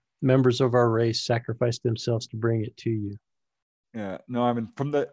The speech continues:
Speaker 2: other sources that we've come out, you know, since the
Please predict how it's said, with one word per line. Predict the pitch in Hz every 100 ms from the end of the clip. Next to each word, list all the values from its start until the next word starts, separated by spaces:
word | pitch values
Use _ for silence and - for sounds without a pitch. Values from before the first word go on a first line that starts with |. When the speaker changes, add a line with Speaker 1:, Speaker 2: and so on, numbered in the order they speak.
| -
Speaker 2:
other | 135 123
sources | 113 127 120 - 107 95
that | 104 -
we've | 104
come | - 110
out, | 104 - -
you | 98
know, | 90
since | - 110 101 - - _ _ _ _ _ _ _
the | 95 95 87